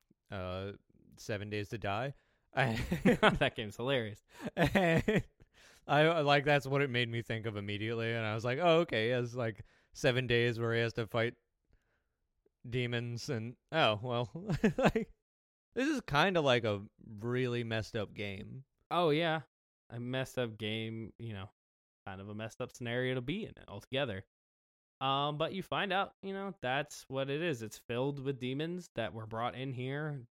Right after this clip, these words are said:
Speaker 2: purely to test the mettle of the new Demon Corps candidates.
Speaker 1: I, I just can't mention enough how much those twins creep me out.
Speaker 2: They are creepy, and, like,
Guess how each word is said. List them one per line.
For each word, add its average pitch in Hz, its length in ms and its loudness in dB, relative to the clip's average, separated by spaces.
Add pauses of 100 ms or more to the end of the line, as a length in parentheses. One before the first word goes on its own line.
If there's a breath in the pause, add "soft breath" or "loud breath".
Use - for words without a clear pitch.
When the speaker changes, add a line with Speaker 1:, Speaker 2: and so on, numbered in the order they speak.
Speaker 2:
purely 143 600 0
to 143 400 -2
test - 360 -4
the 127 60 -6
mettle 127 420 -2
of 113 300 -8
the 117 80 -6
new 123 240 -2
Demon 113 480 -6
Corps 87 500 -10
candidates. - 640 -16 (140)
Speaker 1:
I, 117 240 -4 (1000)
I 123 120 0
just 127 180 -6
can't 107 240 -4
mention 101 320 -6
enough 90 400 -8
how 95 220 -4
much 92 280 -8
those 95 200 -10 (160)
twins 87 300 -10
creep 95 220 -8
me - 140 -10
out. - 200 -14 (440)
Speaker 2:
They 147 140 4
are 175 160 4
creepy, 156 540 0
and, 131 440 -2
like, 127 380 0